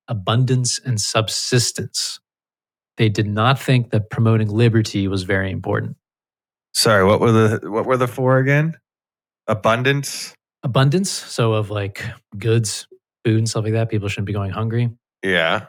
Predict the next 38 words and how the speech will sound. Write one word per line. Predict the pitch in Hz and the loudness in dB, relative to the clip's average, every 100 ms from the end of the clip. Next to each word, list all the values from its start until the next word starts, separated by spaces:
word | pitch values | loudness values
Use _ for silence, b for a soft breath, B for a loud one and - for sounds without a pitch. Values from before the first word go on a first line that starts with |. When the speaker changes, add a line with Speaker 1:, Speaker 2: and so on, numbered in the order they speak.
| _ - | _ -12
Speaker 1:
Uh, | 113 104 107 110 | -10 -8 -10 -10
subsistence, | - 113 - 151 139 - 156 - - - _ _ _ _ _ | -10 -8 -2 -2 -2 -2 -2 -2 -6 -12 _ _ _ _ _
I | - | -8
think | 117 104 | -8 -4
that's | 113 104 | -6 -6
sort | - 107 | -4 -4
of | |
a | 98 | -4
similar | - 127 123 117 | -4 -2 0 -2
thing, | 113 120 120 120 | -2 -2 0 -4
like, | 110 95 95 - | -6 -8 -10 -12
uh, | 101 | -12
being | 98 107 98 | -8 -8 -6
able | 98 98 | -6 -6
to | - 98 92 - _ _ | -6 -6 -6 -10 _ _
survive | - 104 107 104 104 104 98 | -8 -4 0 0 0 -2 -4
and | 92 | -6
have | 98 | -6
enough | 98 98 92 - | -6 -8 -8 -8
things | 110 107 107 | -6 -6 -6
to | - - - _ _ - | -6 -10 -10 _ _ -16
Speaker 2:
Support | - - 98 87 | -14 -4 -2 -2
yourself? | 110 123 123 135 _ - | -4 -4 -4 -4 _ 0
Speaker 1:
Yeah, | 175 113 | 2 2
like, | 107 | 0
keep | - 123 | -2 -4
society | 110 117 107 98 | -4 -2 -2 -2
running. | 95 127 131 123 - _ - | 0 2 2 -2 -10 _ -2
Speaker 2:
Right. | 92 85 - _ _ _ _ _ | 0 0 -6 _ _ _ _ _
Speaker 1:
Security, | - - - 165 165 156 165 | -6 -4 2 4 6 6 4
so, | 143 117 | 2 0
like, | 107 104 - | 0 -4 -8
security | - 120 120 107 | -12 -4 0 0
of | 104 | 0
individual | 110 101 104 104 101 | -2 -2 -6 -6 -8
people, | 135 139 127 123 123 | -2 0 2 0 0
national | 113 113 - 117 | -2 -4 -2 -4
security. | 110 120 - 110 110 110 | -6 -8 -2 0 0 0